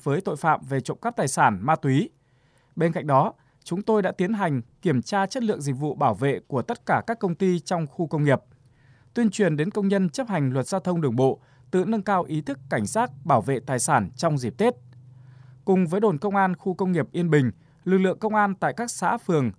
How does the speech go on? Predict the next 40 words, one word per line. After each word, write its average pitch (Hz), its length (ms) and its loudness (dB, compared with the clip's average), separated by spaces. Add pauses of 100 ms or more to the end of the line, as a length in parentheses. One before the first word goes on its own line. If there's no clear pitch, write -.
nằm 151 200 2
giáp 226 180 -4
ranh 185 240 -2
với 135 220 0
khu 185 180 -6
công 180 160 -2
nghiệp 160 200 2 (260)
cũng 226 180 -4
triển 143 200 -2
khai 196 240 -2
nhiều 170 200 4
giải 117 160 -4
pháp 240 240 2 (280)
đảm 170 180 0
bảo 151 200 4
an 190 200 0
ninh 180 140 0
trật 151 180 -6
tự 156 240 0 (120)
vào 131 140 2
dịp 107 200 -6
Tết. - 180 2 (800)
Xã - 180 0
Hồng 220 200 2
Tiến 156 300 2
hiện 226 220 0
có 147 200 2
năm 208 240 0
nghìn 156 200 2
sáu 151 200 -2
trăm 190 180 -4
công 170 180 0
nhân 160 340 0
đăng 185 180 0
ký 143 220 -2
tạm 143 200 -2
trú 139 260 -2
trên 185 180 -4
địa 143 100 -2
bàn, 131 240 6